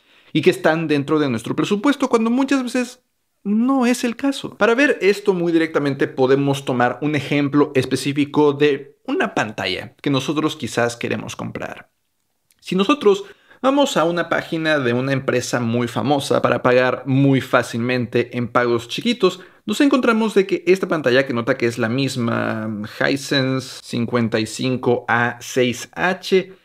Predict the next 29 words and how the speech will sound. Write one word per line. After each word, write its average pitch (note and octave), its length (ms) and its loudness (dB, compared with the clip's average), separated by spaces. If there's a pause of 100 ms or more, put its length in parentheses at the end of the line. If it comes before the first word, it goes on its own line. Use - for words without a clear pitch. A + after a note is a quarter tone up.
(180)
está C4 500 0
en A#3+ 180 -2
doce G#3+ 200 -2
mil C4 180 -2
quinientos A#3+ 440 -4
pesos A3 400 -4
más G#3 180 -2
o G#3 40 0
menos, G3+ 340 0
pero C#4 520 0
fácilmente A3 800 -2
doscientos F#3+ 680 -2
veintinueve C#3+ 460 -2
pesos C#3 480 -4
semanales. A2+ 720 -4 (720)
Que A3+ 320 4
ahí G#3+ 300 0
para A3 200 0
empezar G3+ 440 0
empieza C#3 720 0
un A#2+ 200 -2
poco - 320 -2
la D3 200 0
trampa B2+ 400 -2
porque C#3 260 -2
doscientos C#3+ 460 0
veintinueve A#2 460 -2
pesos A2 400 -4
semanales B2+ 800 -4